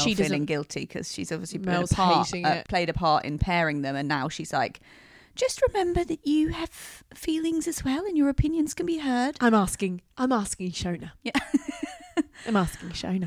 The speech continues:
Speaker 1: that
Speaker 2: But
Speaker 1: question.
Speaker 2: even then, Shona was struggling to say anything bad in front of him.
Speaker 1: Well, no shit. Of
Speaker 2: Mm.
Speaker 1: course she is.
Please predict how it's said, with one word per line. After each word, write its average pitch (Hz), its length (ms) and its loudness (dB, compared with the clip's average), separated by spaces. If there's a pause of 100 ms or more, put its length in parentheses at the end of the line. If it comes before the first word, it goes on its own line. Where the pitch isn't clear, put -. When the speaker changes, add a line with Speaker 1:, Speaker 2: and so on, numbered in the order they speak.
(120)
Speaker 1:
that - 20 -
Speaker 2:
But 185 140 -8
Speaker 1:
question. - 360 -2
Speaker 2:
even 311 380 0
then, 208 560 2 (340)
Shona 208 420 0
was 185 200 -2
struggling 165 1000 -2
to 156 540 -2 (140)
say 160 240 0
anything 185 520 2
bad 160 520 0 (340)
in 175 60 -10
front 170 240 -6
of 160 80 -8
him. 180 340 -2
Speaker 1:
Well, 311 180 4 (480)
no 415 160 6
shit. 453 500 0 (140)
Of 320 120 0
Speaker 2:
Mm. 165 60 -4
Speaker 1:
course 466 300 6
she 247 260 4
is. 175 360 4